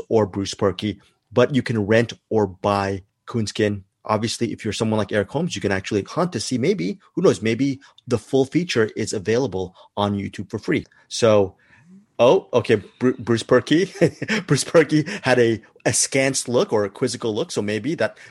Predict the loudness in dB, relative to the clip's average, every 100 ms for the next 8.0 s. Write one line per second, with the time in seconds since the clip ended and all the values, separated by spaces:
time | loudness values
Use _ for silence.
0 | _ -4 -4 -2 -4 -4 -6 -20 -6 -4
1 | -4 -6 -2 -4 -4 -10 -20 -8 -6 -4
2 | -4 -2 -2 -2 -4 -6 -6 -8 -14 -10
3 | -8 -4 -4 -4 0 0 2 0 -2 -6
4 | -14 _ _ 0 2 0 0 0 0 -6
5 | _ -6 -4 -2 -2 -2 -8 -8 -2 0
6 | 0 -2 -2 -4 0 0 0 2 0 0
7 | -6 -6 -6 -4 -6 -2 -2 -2 0 0